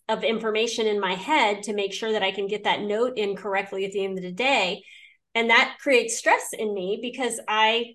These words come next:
tend to be maybe a little bit of a perfectionist, um, and wanting to make sure that I don't miss anything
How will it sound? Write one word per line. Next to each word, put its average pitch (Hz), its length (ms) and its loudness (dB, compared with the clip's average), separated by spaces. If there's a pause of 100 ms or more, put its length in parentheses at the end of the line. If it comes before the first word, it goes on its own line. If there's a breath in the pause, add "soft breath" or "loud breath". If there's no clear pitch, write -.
tend 233 280 -4
to 233 120 -8
be 214 360 -4 (220)
maybe 269 460 2
a - 80 0
little 240 200 2
bit 220 100 -2
of 202 100 -6
a 220 120 -2
perfectionist, 254 920 0 (300 loud breath)
um, 247 340 6
and 254 220 4
wanting 269 280 4
to 277 40 4
make 254 160 2
sure 277 140 -2
that 240 100 -2
I 220 80 0
don't 226 240 -4
miss 277 240 0
anything 226 720 2